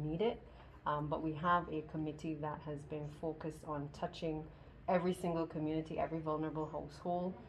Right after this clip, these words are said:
Uh, we have been working very closely with the civil society. Um, a number of the N G Os have basically shared information with us. Um,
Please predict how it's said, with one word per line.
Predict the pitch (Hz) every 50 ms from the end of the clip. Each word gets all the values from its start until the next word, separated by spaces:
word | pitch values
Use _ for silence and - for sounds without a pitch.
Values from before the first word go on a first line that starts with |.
| - - - - -
Uh, | 170 147 151 147
we | 147 156 156
have | 151 147 147 143 -
been | - 156 151 147 147 151 147 151 -
working | 170 160 165 160 165 180 165 156
very | 165 156 156 156 - - -
closely | 160 151 156 - - 160
with | 151 143 151 143 - - - -
the | 151 147 147 143 143 - - - - - - - - - -
civil | - 165 156 165 160 156 - -
society. | 160 - - 180 165 165 170 165 - - 214 240 - - - - - - - - - -
Um, | 151 151 147 151 151
a | 156
number | 156 156 156 165 165
of | 160 147
the | 151 151
N | 151 151 151 147
G | 151 156 156 156
Os | 160 160 156
have | 156 143 143 - -
basically | 151 151 147 - 151 - - 156 151 151
shared | 151 - - 156 151 151
information | 147 147 151 151 147 151 151 151 - - 160 156
with | 156 156 - -
us. | 165 156 156 151 - -
Um, | - 147 143 143 143 143